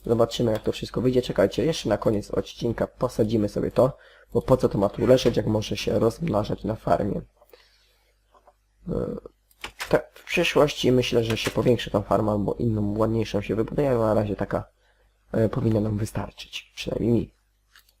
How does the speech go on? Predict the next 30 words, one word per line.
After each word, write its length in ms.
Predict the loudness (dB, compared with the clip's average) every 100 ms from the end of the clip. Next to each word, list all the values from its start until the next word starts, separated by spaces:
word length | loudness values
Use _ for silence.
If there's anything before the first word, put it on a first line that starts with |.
| _
Okej, 360 | -10 0 0 0 -4
tutaj 400 | -4 -2 -4 -6 _ -20
posadzimy 480 | -16 -10 -8 -6 -8
troszeczkę 440 | -12 -16 -16 -10
marchewek, 720 | -8 -8 -6 -4 -2 -4 -6 _ _ _ _ _ _ _ -20 _ _ -10
bo 140 | -4 -2
tak 260 | -2 -2
to 240 | 0 0 0
nie 160 | 0 2
była 280 | 4 6 6
cała 420 | 2 -2 2 2
farma, 560 | 2 0 2 2 0 0
a 220 | -2 -2
tak 260 | -4 -6
to 100 | -2
można 260 | -2 0 -2
sobie 300 | -4 -4 -4 -6
zasadzić 560 | -10 -8 -2 0 0 -2
i 60 | -2
niech 160 | -2
to 120 | -4
sobie 220 | -6 -4 -4
tutaj 260 | -4 -6
spokojnie 680 | -6 -6 -6 -2 -2 0 0
rośnie. 440 | 0 -2 -4 -8 -10 _ _ -14 -14 -16 -20 2
Zaraz 280 | 6 6 6
chyba 240 | 2 2
będę 320 | 2 2 0
nagrywał, 540 | 0 0 2 6 4 2
szedł 340 | -8 -4 -2